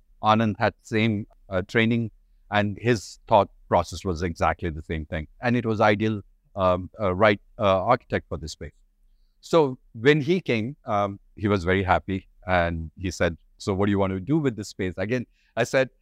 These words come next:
"I know, let's do part by part, but we are not going to design the entire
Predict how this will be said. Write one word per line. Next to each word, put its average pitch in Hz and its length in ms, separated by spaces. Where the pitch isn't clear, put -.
"I 123 140
know, 147 320
let's 131 240
do 139 240
part 127 300
by 143 140
part, 147 320
but 110 220
we 113 180
are 113 60
not 120 220
going 123 100
to 120 100
design 107 360
the 104 80
entire 104 460